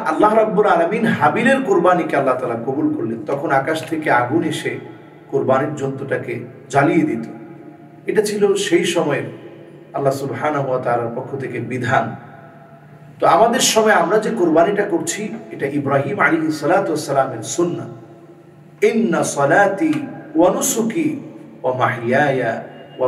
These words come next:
মামাতি লিল্লাহি রাব্বিল আলামিন। আল্লাহ সুবহানাহু ওয়া তাআলা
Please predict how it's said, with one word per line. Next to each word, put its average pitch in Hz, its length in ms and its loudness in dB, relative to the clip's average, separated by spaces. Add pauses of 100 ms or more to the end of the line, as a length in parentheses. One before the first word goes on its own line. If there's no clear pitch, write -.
মামাতি 120 560 -2 (440)
লিল্লাহি 123 480 2 (140)
রাব্বিল 107 320 -8 (120)
আলামিন। 107 380 -6 (1120)
আল্লাহ 190 260 4
সুবহানাহু 202 480 2
ওয়া 170 160 4
তাআলা 151 300 6